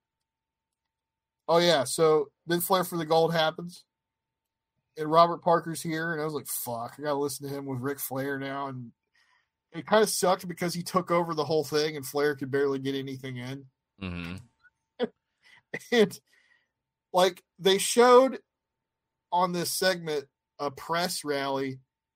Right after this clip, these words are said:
Speaker 1: where, like, the two managers made their team official, but we didn't even get to watch it. It's like we just saw footage of it. And I was like, "When did this happen?"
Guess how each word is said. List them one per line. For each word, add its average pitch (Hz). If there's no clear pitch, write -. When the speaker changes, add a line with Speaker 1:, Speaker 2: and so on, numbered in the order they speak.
Speaker 1:
where, 160
like, 170
the 143
two 185
managers 175
made 160
their 147
team 160
official, 165
but 160
we 160
didn't 185
even 170
get 156
to 160
watch 131
it. 165
It's 151
like 151
we 156
just 165
saw 156
footage 143
of 117
it. 101
And 165
I 165
was 180
like, 175
"When 175
did 277
this 269
happen?" 190